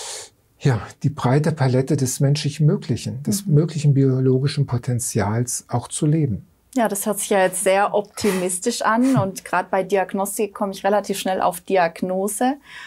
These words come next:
Speaker 2: und auch das Thema Schockdiagnose oder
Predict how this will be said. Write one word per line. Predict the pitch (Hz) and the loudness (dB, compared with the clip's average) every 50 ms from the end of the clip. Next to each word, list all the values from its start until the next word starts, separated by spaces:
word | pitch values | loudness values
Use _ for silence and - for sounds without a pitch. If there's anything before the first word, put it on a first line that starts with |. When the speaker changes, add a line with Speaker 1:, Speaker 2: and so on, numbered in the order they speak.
| - - - - - | -18 -18 -20 -16 -8
Speaker 2:
und | - 190 196 196 196 196 - - | -4 -2 -2 0 -2 -2 -2 0
auch | - 190 185 185 - | 0 0 0 -2 -4
das | - 190 190 185 | -6 -6 -6 -4
Thema | - - 196 190 185 180 180 - - | -4 -4 -2 -2 -2 -4 -4 -4 -4
Schockdiagnose | - - - 233 226 - - - - 226 226 214 214 214 - - 214 208 208 220 220 - 226 214 208 - - | -4 -2 -2 -2 -2 -4 -6 -4 0 2 4 4 2 0 -2 -2 -2 0 0 0 0 0 0 0 0 0 -2
oder | 196 196 180 190 180 175 175 175 175 | -2 -2 0 0 2 0 0 -2 -6